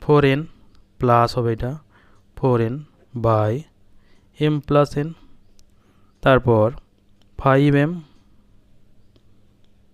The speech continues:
প্লাস সিক্স এন by M plus N। তাহলে বিন্দুটির স্থানাঙ্ক আমরা পেয়ে গেলাম এইটি। এবার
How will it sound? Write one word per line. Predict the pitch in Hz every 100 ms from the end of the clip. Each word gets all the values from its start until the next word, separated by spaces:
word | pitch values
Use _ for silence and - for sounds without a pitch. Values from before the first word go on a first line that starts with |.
| _ _ _ _ _ _ _ _ -
প্লাস | 131 127 - -
সিক্স | 170 - -
এন | 165 180 - - - - _ _ _ _ _ _ _ 117
by | 113 107 113 165 - - - _ _ - - _ - 127
M | 120 -
plus | 113 120 - - 113
N। | 104 - - _ _ - _ _
তাহলে | 139 127 127
বিন্দুটির | 139 147 156 160
স্থানাঙ্ক | - 135 143 151 165
আমরা | 160 147
পেয়ে | 135 117
গেলাম | 120 165 220 _ - - _ _ _ -
এইটি। | 120 - 104 - - - - _ _ - - -
এবার | 151 147